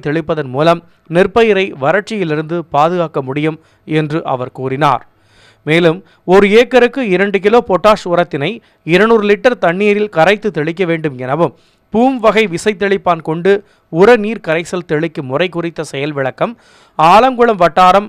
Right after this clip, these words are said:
ஆலடிப்பட்டி கிராமத்தில் அருணாச்சலம், முருகன், கடற்கரை ஆகிய விவசாயிகளின் நிலத்தில் வேளாண்மை துறை அலுவலர்கள், அம்பாசமுத்திரம் நெல் ஆராய்ச்சி நிலைய விஞ்ஞானிகள் ஆகியோரால் கிராம விவசாயிகள் முன்னிலையில் செயல் விளக்கம்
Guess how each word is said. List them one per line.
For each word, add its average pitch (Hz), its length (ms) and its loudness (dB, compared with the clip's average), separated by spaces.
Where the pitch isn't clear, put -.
ஆலடிப்பட்டி 202 640 2
கிராமத்தில் 147 500 0
அருணாச்சலம், 185 760 2
முருகன், 185 400 0
கடற்கரை 196 440 0
ஆகிய 160 380 -2
விவசாயிகளின் 180 640 0
நிலத்தில் 147 380 -4
வேளாண்மை 226 440 4
துறை 196 240 0
அலுவலர்கள், 170 500 0
அம்பாசமுத்திரம் 190 720 0
நெல் 170 180 -2
ஆராய்ச்சி 185 400 0
நிலைய 156 280 -4
விஞ்ஞானிகள் 160 540 -4
ஆகியோரால் 143 480 -2
கிராம 190 440 4
விவசாயிகள் 190 560 2
முன்னிலையில் 160 480 -2
செயல் 208 280 2
விளக்கம் 165 360 -2